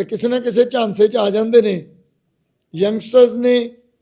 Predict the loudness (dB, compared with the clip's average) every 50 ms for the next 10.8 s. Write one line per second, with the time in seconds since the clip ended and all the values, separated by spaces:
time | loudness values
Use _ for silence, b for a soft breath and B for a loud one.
0 | _ _ _ 2 2 2 2 4 2 4 4 4 4 4 4 4 2 0 0 -2
1 | -4 -4 -2 -2 -2 0 0 2 2 2 2 0 -2 -2 -2 0 0 0 2 2
2 | 2 2 2 2 2 2 2 2 0 -4 -2 0 2 2 2 2 4 4 4 4
3 | 4 2 -2 -2 -2 -2 -4 -8 -16 _ _ _ _ _ _ -12 -10 -10 -8 -6
4 | -4 0 4 4 4 2 2 -6 -6 -4 -4 -4 -2 -2 -4 -2 -2 -4 -4 -4
5 | -4 -4 -4 -4 -4 -4 -4 -4 -4 -6 -8 _ _ _ _ _ _ _ _ _
6 | _ _ _ _ _ _ _ _ _ _ _ _ _ _ _ _ _ _ _ 2
7 | 2 4 4 2 0 2 2 2 2 2 2 2 2 0 -2 -4 -8 -12 -20 _
8 | _ _ _ _ _ _ -14 -14 -14 -12 -14 -14 -14 -14 -14 -12 -8 -8 -8 -6
9 | -4 -4 -4 -4 -4 -4 -4 -2 2 2 2 2 2 -2 -4 -2 -2 -2 -2 0
10 | 0 0 0 0 -4 -2 -2 -2 -2 -2 -2 -2 -2 -4 -6